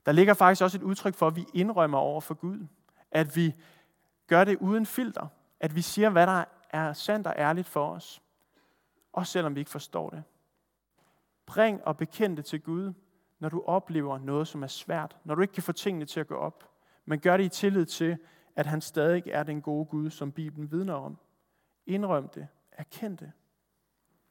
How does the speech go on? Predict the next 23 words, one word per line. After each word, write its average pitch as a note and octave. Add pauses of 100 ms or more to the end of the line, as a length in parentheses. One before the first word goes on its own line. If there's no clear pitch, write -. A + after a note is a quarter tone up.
(500)
Jesus G#3
han G3
greb F#3
ind G3+
for F#3
faren, F3
og E3+
han E3+
vil F3+
også G3
gribe F#3
ind F#3
for F3
vores D#3
liv A3 (400)
og -
i A3+
vores D3+
liv. D3 (840)
Fordi E3
sådan D3+
er C#3
han. C#3